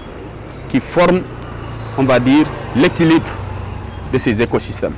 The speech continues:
J'ai bien peur que dans ma commune,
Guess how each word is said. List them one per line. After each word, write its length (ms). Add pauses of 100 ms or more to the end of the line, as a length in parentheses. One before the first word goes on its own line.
(260)
J'ai 200
bien 320
peur 320 (880)
que 340 (380)
dans 200
ma 180
commune, 340